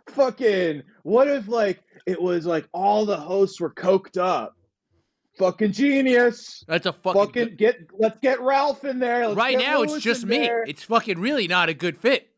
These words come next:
Speaker 2: You know, it, you know,
Speaker 1: <laughs>
Speaker 2: Harrington, you should bring that up at the staff meeting this week.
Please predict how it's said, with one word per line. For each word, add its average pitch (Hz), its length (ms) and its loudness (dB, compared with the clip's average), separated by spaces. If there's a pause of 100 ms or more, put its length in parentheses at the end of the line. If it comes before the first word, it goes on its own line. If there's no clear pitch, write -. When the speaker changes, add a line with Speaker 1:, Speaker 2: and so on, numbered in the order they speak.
Speaker 2:
You 156 100 -8
know, 208 220 0
it, 190 260 -8 (360)
you 208 100 -4
know, 269 240 -2
Speaker 1:
<laughs> 147 80 -8
Speaker 2:
Harrington, 226 380 -2
you 220 60 -8
should 262 140 -2
bring 269 160 -2
that 240 140 -2
up 214 120 -2
at 190 60 -6
the 175 80 -8
staff 202 360 0
meeting 175 280 -4
this 143 180 -8
week. 131 280 -14